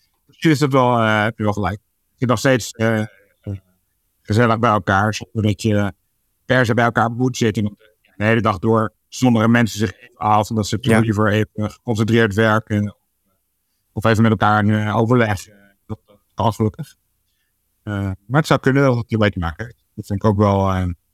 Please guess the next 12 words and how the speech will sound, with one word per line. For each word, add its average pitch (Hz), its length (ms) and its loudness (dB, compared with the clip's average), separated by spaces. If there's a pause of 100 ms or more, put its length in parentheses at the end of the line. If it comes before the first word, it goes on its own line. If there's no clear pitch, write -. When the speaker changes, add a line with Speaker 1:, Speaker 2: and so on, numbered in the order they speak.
(1300)
Speaker 1:
ja, 92 300 0
dat 90 180 -6
je 101 140 0
wel 95 220 0
heel 110 240 2
erg 104 260 -2
oploopt 110 420 -4
naar 101 160 0
wie 113 120 2
nemen 110 340 2
we - 120 -12
aan. 131 420 0